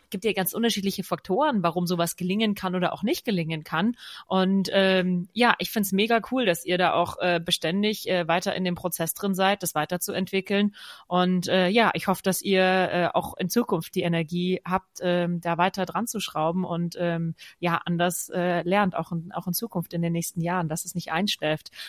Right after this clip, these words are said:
Und, ähm, ich würd ja, ich fänd's ja auch cool, wenn andere Schulen, äh, sich dann auch denken und hergehen und sagen, „Ah ja, vielleicht machen wir hier auch mal einen kleinen Profilzug.“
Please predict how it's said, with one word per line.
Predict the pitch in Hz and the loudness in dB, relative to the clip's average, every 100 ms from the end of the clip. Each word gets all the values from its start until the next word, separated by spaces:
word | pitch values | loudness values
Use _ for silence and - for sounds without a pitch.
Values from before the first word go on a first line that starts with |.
| - | -4
Und, | 214 247 226 | 0 2 0
ähm, | - 185 180 175 - | 2 4 4 2 -6
ich | 165 - | -12 -8
würd | 190 | -4
ja, | 185 175 - | 0 0 0
ich | 165 | -4
fänd's | - 165 | -8 -6
ja | - | -4
auch | 156 - | -6 0
cool, | 196 | 0
wenn | 180 165 | 2 0
andere | 170 175 170 | -2 -2 -2
Schulen, | - 185 180 175 | 0 2 2 0
äh, | 165 165 | -2 -4
sich | 175 | -4
dann | - 170 | -4 -2
auch | 202 - | -2 -2
denken | 175 170 175 170 | -6 -6 -6 -8
und | 165 | -6
hergehen | 175 170 160 | -4 -4 -4
und | 170 | -2
sagen, | 165 170 | -2 -2
„Ah | - | -2
ja, | 294 226 226 | 0 2 0
vielleicht | - 175 - | 0 -4 -2
machen | 180 185 | -4 -2
wir | 170 | -2
hier | 185 175 254 | 2 0 0
auch | - | -8
mal | 233 | -6
einen | 175 170 | -4 -4
kleinen | - 170 | -6 -8
Profilzug.“ | 170 170 - 165 - 160 | -8 -14 -8 -6 -6 -14